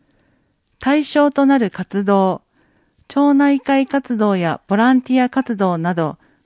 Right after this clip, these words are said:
自発的、計画的、継続的に行う非営利の公益的な活動。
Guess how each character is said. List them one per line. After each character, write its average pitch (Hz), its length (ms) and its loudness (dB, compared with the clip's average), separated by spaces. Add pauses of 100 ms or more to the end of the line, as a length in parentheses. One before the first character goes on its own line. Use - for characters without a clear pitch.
(120)
自 196 100 0
発 247 320 -4
的、 220 480 -4
計 233 200 0
画 233 160 -4
的、 - 520 -6 (240)
継 262 220 2
続 269 260 -4
的 262 300 -2
に 247 80 2
行 247 240 -2
う 226 320 0 (400)
非 - 380 -6
営 269 240 2
利 220 120 -2
の 170 260 -4 (260)
公 285 260 0
益 302 260 -2
的 277 280 -2
な 269 160 2
活 247 320 -6
動。 226 380 0